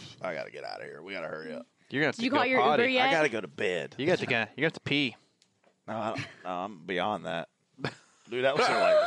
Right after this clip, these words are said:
Speaker 3: <laughs> Should you call your Uber? We're almost done with the show.
Speaker 1: Let's see if Clint will answer. Y'all go. What are we doing?
Speaker 3: All right.
Speaker 2: Go ahead.
Speaker 3: Joey Krunzinger asks, "Brett, how hard did you have to work in the closing laps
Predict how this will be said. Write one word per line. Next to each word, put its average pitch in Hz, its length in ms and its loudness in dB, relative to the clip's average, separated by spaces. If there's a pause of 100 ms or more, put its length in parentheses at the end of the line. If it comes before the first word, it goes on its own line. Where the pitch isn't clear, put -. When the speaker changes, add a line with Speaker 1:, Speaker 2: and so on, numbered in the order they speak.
Speaker 3:
<laughs> 605 220 -10
Should 330 180 0
you 320 120 2
call 277 200 4
your 285 160 2
Uber? 233 420 2
We're 202 100 2
almost 202 260 -4
done 190 100 -4
with 190 80 -12
the 202 100 -10
show. 127 80 0
Speaker 1:
Let's 208 140 0
see 113 120 2
if 95 80 0
Clint 80 260 -4
will 73 80 -8
answer. - 240 -2 (320)
Y'all - 220 4
go. 95 240 -2 (200)
What 127 140 -2
are 143 60 0
we 123 80 -2
doing? 98 140 -4 (280)
Speaker 3:
All 262 100 4
right. 240 320 4 (120)
Speaker 2:
Go 123 120 4
ahead. 117 320 2
Speaker 3:
Joey 285 680 2
Krunzinger 196 1040 -2
asks, 180 580 -2 (140)
"Brett, 202 420 0 (300)
how 226 240 2
hard 208 260 0
did 190 140 -12
you 190 60 -2
have 190 100 -4
to 185 100 -10
work 180 320 -8
in 180 140 -12
the 180 60 -16
closing 185 460 -10
laps - 380 -6